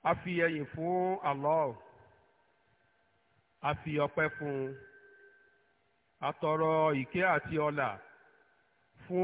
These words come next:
òpin àwọn ànábì Ọlọ́run, òpin àwọn ìránṣẹ́ Ọlọ́run, òpin àwọn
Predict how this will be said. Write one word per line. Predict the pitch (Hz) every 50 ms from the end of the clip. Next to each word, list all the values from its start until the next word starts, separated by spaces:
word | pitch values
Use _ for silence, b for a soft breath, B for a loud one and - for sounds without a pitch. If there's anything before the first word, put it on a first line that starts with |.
| 185
òpin | 160 147 - - 160 156 156 151 147
àwọn | 139 135 143 147 156 147
ànábì | 143 139 135 156 165 160 160 170 160
Ọlọ́run, | 151 151 147 156 160 160 156 147 143 139 139 139 139 - - - - - _ - _ _ _ _ _ _ _ _ _ _ _ _ _ _ _
òpin | 135 131 127 - - 165 156 156 147
àwọn | 139 139 143 147 151 151
ìránṣẹ́ | 139 135 131 135 139 135 - - 170 156
Ọlọ́run, | 151 147 147 147 160 165 160 156 151 143 139 139 139 143 - - - - - - - - _ _ _ _ _ _ _ _ _ -
òpin | 135 120 - - 160 151 151 147
àwọn | 143 135 135 139 143 147 151